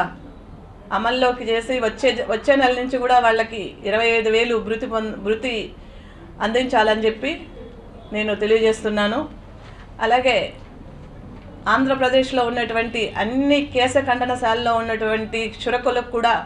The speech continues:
ఇరవై ఐదు వేలు గౌరవ వేతనం అందాలని చెప్పి కూడా నేను కోరుకుంటున్నాను. కళ్యాణకట్టలో ఇప్పటి వరకు ఎవరెవరైతే వాళ్ళని ఇబ్బంది పెట్టి, వాళ్ళని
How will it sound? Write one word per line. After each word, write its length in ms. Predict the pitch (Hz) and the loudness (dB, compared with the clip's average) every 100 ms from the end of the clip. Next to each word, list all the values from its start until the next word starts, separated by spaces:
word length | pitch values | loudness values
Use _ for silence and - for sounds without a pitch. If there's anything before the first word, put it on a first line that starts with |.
| - - - - - - 208 | -8 -18 -20 -20 -18 -4 0
ఇరవై 200 | 233 233 240 | 2 2 2
ఐదు 140 | 233 220 226 | 2 4 2
వేలు 240 | 240 214 - - - - 208 | 4 0 -2 -8 -18 -16 4
గౌరవ 240 | 214 254 254 | 6 6 6
వేతనం 300 | 240 233 233 214 | 4 0 0 0
అందాలని 400 | 226 220 220 214 | 2 4 4 2
చెప్పి 160 | 208 214 | 0 0
కూడా 120 | 214 220 | 2 2
నేను 120 | 202 196 | 0 0
కోరుకుంటున్నాను. 680 | 208 214 208 202 196 196 226 285 - 269 | -2 0 -2 -2 0 0 0 -4 -4 2
కళ్యాణకట్టలో 760 | 254 302 339 330 277 285 277 220 143 - - - - - | 4 6 4 2 2 4 4 4 0 -8 -20 -20 -18 -14
ఇప్పటి 280 | 220 - 320 302 | -8 0 4 6
వరకు 280 | 294 294 262 175 - - - - - 226 | 6 4 2 2 -6 -18 -20 -20 -4 2
ఎవరెవరైతే 680 | 254 285 294 285 269 277 269 196 - - - - - - 226 | 6 8 8 8 4 2 0 0 -6 -16 -18 -18 -20 -4 0
వాళ్ళని 260 | 233 240 220 | 2 2 0
ఇబ్బంది 280 | 226 277 269 | 0 2 2
పెట్టి, 260 | 269 269 285 294 - - - - - - - - - - | 2 0 -2 -2 -10 -20 -20 -20 -20 -20 -20 -20 -20 4
వాళ్ళని 260 | 247 269 | 4 6